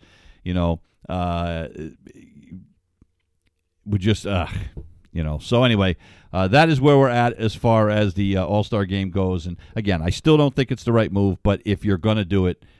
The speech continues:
uh, I think this was a good compromise. I just feel badly, you know, and I don't know.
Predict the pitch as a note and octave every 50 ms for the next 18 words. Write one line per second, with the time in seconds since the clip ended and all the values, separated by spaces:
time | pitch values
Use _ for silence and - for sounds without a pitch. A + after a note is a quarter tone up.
0 | _ _ - - E2 E2+ E2+ E2 E2 - - - F3+ - - - G2+ F2 - -
1 | F#2+ E2+ - - E2+ F2 D#2+ - - - E2 E2 D#2+ D2 D2+ D#2 E2 E2 - _
2 | - E2+ E2 E2 - E2 D#2 D#2+ D#2+ D#2 D2+ D#2 D2 - - - _ _ _ _
3 | _ _ _ _ _ _ - G2 F#2 D#2+ F2+ G#2+ G2+ F#2 - - - - G2+ F#2+
4 | E2+ C#2+ - F2 D#2 D#2 D#2 D#2 D2+ D2+ - - _ _ _ _ _ _ _ _
5 | _ _ _ _ - G2+ F2+ E2+ D#2+ D#2 C2+ G2+ G#2+ A2+ A#2+ C3 A#2+ A2 B2 A#2
6 | A#2+ - G2+ F#2+ G2 G2 F2+ E2 D#2+